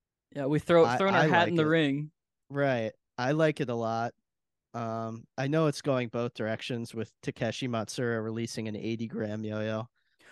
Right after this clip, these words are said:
Speaker 1: Right.
Speaker 2: Um,
Speaker 1: Though
Speaker 2: I,
Speaker 1: the
Speaker 2: I
Speaker 1: Turning
Speaker 2: think
Speaker 1: Point Heavy yo-yos are so interesting to me.
Speaker 2: I think that makes sense for three A especially. I know I was talking to Aaliyah Tan, and she said that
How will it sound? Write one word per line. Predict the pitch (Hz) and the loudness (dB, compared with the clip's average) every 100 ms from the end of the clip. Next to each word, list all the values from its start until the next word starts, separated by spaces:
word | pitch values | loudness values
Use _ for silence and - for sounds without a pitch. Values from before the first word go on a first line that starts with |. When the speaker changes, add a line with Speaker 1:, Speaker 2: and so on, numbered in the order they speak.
| _ | _
Speaker 1:
Right. | - 147 135 | -2 0 0
Speaker 2:
Um, | 110 - | -4 4
Speaker 1:
Though | 175 | 4
Speaker 2:
I, | |
Speaker 1:
the | 151 196 | 4 4
Speaker 2:
I | |
Speaker 1:
Turning | 254 | 4
Speaker 2:
think | 170 | 6
Speaker 1:
Point | 180 143 | 4 4
Heavy | 165 147 | 4 4
yo-yos | 131 131 131 | 2 2 -2
are | 135 | -6
so | - - - 147 127 113 | -4 -4 0 2 2 0
interesting | 127 120 127 - 127 | -4 -6 -10 -4 -2
to | 123 | -2
me. | 131 139 | 0 0
Speaker 2:
I | 139 | 0
think | 135 170 160 | 2 0 4
that | 180 160 | 4 4
makes | 143 135 | 2 -2
sense | - 143 131 123 - | -2 0 0 -2 -8
for | - - 123 117 117 113 110 110 131 _ _ | -10 -2 0 2 0 -2 -2 -4 -8 _ _
three | 120 117 127 | -6 -2 2
A | 143 151 165 - | 2 2 -2 -10
especially. | - 127 120 - 151 151 165 _ _ _ _ _ | -6 -4 -2 -2 -2 -2 -4 _ _ _ _ _
I | 123 | -4
know | 120 123 | 0 0
I | 123 | 0
was | 120 | -2
talking | - 131 151 131 | -2 -2 -2 -4
to | 135 | -2
Aaliyah | 110 113 120 120 | -2 -2 -2 -2
Tan, | - - 123 131 143 _ _ _ _ _ | -4 -4 -2 -4 -8 _ _ _ _ _
and | 123 117 | -4 -4
she | - - 123 123 | -6 -4 -2 -4
said | - 131 123 117 113 113 | -2 0 2 2 -2 -6
that | - 110 110 110 107 | -4 -2 -2 -4 -6